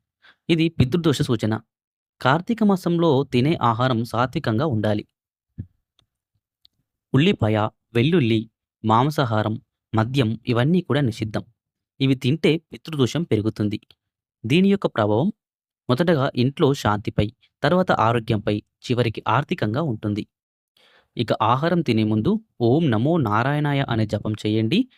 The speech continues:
వంటింట్లో దీపం తప్పకుండా వెలిగించాలి. నైవేద్యం లేకుండా తినకూడదు. కార్తీక మాసంలో ఉదయం లేదా సాయంత్రం స్నానం అనంతరం పూజ చేయకపోవడం, లేదా పూజ చేస్తున్నప్పుడు మనసు ఎక్కడికో తిప్పడం,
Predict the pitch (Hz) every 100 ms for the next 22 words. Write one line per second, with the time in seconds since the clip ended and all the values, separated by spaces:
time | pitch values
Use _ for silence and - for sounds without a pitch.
0 | _ _ _ 107 117 139 170 139 110 107
1 | 110 117 131 160 143 104 - 175 175 156
2 | 110 107 104 110 107 104 113 _ _ _
3 | _ 110 120 156 175 175 151 117 135 117
4 | 147 - 110 107 107 104 107 _ _ _
5 | _ _ _ - 113 131 - 220 220 214
6 | 196 185 - 117 135 165 165 117 113 113
7 | 110 110 110 110 110 - - _ - 120
8 | 135 165 117 104 110 107 113 107 - 113
9 | 104 110 107 107 107 _ _ _ _ _
10 | _ - 113 139 160 120 120 151 135 -
11 | 127 123 143 117 113 117 135 139 110 -
12 | 165 165 - - 107 104